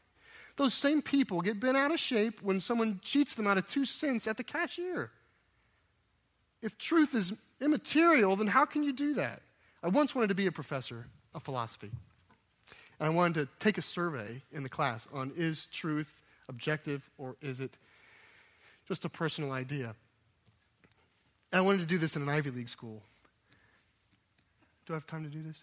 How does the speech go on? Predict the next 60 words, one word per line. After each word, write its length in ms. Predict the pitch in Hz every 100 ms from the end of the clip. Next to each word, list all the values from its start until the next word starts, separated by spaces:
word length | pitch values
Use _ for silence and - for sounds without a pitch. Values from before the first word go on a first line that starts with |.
| -
I, 100 | 139 127
I 80 | 135
have 160 | 135 127
a 40 |
little 140 | 127
bit 80 | 120
of 40 | 120
time. 80 | 113 _ - 160
I 60 |
wanted 220 | 165 214
to 80 | 208
do 100 | 196
this 200 | 185 180
in 60 | 175
an 60 |
Ivy 220 | 160 160 156
League 180 | 147
school, 320 | - 143 135 131
so 100 | 160
maybe 220 | 175 170
I'll 80 | 143
do 140 | 147
it 80 | 147
one 160 | 143
day. 180 | 135 135
I'll 80 | 139
be 140 | 127
a 40 | 139
professor 540 | 135 135 135 - 131 - - - -
and 220 | 185 156 156
say 220 | 175 160
this 180 | 156 -
and 160 | 165
say, 140 | 147 165
you 140 | 170
know, 200 | 156 147 170
"Is 160 | 180
truth 300 | - 233 226
objective 600 | 208 151 220 233 254 240 208
or 180 | 185 180
is 80 |
it 80 | 180
your 160 | 180 196
own 160 | 226 240
individual?" 540 | 214 208 214 214 214
And 220 | 170 165
all 240 | 170 208 233
the 100 | 240
students 380 | - 226 220 -
who 60 |
said 200 | 175 190
it's 160 | 175 -
just 220 | 185 -
an 60 | 196
individual 520 | 220 202 220 202 208
truth, 260 | - 202 -
I 80 | 160
would 160 | 151
fail 320 | - 185 180
them 200 | 131 104